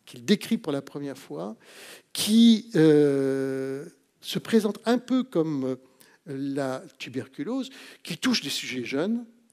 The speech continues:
et, euh, mais qui respecte les parenchymes, le parenchyme pulmonaire, qui atteint la rate. Les malades meurent avec une rate énorme,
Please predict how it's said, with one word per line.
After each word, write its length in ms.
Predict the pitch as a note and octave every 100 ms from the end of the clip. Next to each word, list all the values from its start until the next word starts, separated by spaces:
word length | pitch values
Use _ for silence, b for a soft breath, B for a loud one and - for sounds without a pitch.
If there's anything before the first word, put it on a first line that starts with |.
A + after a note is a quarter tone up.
| _ _ _ B B B B B -
et, 300 | A3 A3 A3
euh, 280 | F3 E3+ E3+ E3+
mais 320 | G#3 B3 B3+
qui 180 | - D3
respecte 500 | A3 - C4 B3 -
les 80 | E3+
parenchymes, 580 | E3 F3 E3 - G#3+
le 60 | C#3+
parenchyme 500 | E3+ D#3 D3+ - C#3+
pulmonaire, 560 | - C#3 C#3 D3 G#3+ -
qui 180 | D3+
atteint 260 | F3+ F#3 F#3+
la 140 | D3+
rate. 400 | A#2+ C#3 F3 - _ F3
Les 200 | B2+ C#3
malades 440 | D3 D#3+ E3+ C3
meurent 260 | D3 F3+ C#3
avec 300 | C3 C3+ D3+
une 120 | C3
rate 260 | B2+ C3 _
énorme, 480 | G3 F3+ B2 D3